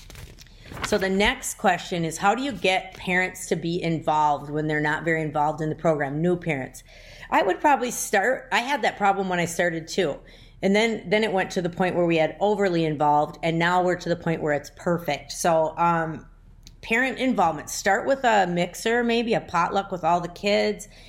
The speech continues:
I, I get a mic out and let the, each kid introduce their parents, and then we put some games out there. We have some dads frying some, you know, get, ask for help and have, turn it into a picnic and, with intros.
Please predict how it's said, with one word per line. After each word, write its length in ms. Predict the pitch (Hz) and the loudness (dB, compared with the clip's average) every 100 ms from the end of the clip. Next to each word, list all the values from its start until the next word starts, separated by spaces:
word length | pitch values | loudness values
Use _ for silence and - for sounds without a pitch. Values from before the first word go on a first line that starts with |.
| - - | -20 -4
I, 240 | 170 190 190 | 0 0 -2
I 140 | 156 202 | -2 0
get 140 | 247 | 0
a 40 | 226 | 0
mic 400 | 156 156 208 185 | 0 0 0 0
out 160 | 151 | 0
and 80 | 156 | 0
let 160 | 156 156 | -2 -2
the, 80 | 170 - | -8 -6
each 240 | 185 180 | -8 -8
kid 220 | - 196 175 | -2 0 0
introduce 440 | 165 156 165 170 | -2 -2 -2 -2
their 140 | 160 | -4
parents, 640 | 151 - 180 185 185 185 - | -6 -6 -2 0 -2 -4 -4
and 160 | 165 | 0
then 260 | 170 170 165 - - | 2 0 -4 -12 -8
we 80 | 165 | -8
put 240 | 165 226 | -2 -4
some 180 | - 165 | -2 -4
games 460 | - 175 190 208 202 | 0 0 2 2 4
out 280 | 185 190 185 | 2 2 0
there. 340 | 185 180 180 | 2 2 0
We 160 | 160 156 | -2 0
have 220 | 175 170 | 0 0
some 180 | - 151 | -6 -4
dads 480 | 165 170 175 170 | 2 2 2 -2
frying 420 | - 160 170 175 175 | -4 0 0 0 -2
some, 380 | 180 160 156 - - - - - - | -4 -2 -4 -8 -20 -20 -20 -12 -2
you 100 | 190 | 0
know, 220 | 175 - - - | 0 -4 -14 -8
get, 220 | 170 233 - - | -2 -2 -4 -6
ask 280 | 180 233 262 | -2 -2 -2
for 100 | 262 | -2
help 280 | 202 208 - | 2 0 0
and 100 | 160 | -2
have, 240 | 190 196 | -2 -2
turn 180 | - 262 | -4 -2
it 100 | 262 | 0
into 200 | 254 208 | 2 2
a 60 | 170 | 2
picnic 720 | - 190 185 180 143 - - | 0 -4 -2 -4 -8 -10 -8
and, 260 | 180 170 170 | -6 -4 -2
with 220 | 180 180 | -2 -2
intros. 640 | 190 185 - 147 - - | -4 -4 -4 -4 -4 -10